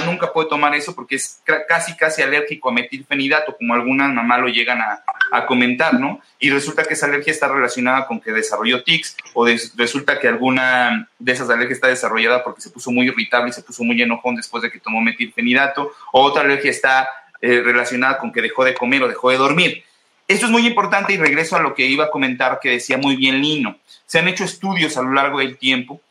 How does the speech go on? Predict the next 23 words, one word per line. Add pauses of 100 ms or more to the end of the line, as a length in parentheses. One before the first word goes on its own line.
(180)
que
han
permitido
determinar
dos
cosas
muy
importantes.
Primero, (300)
evidentemente,
como
la
mayoría
de
los
medicamentos
que
utilizamos
para
el
sistema
nervioso
central,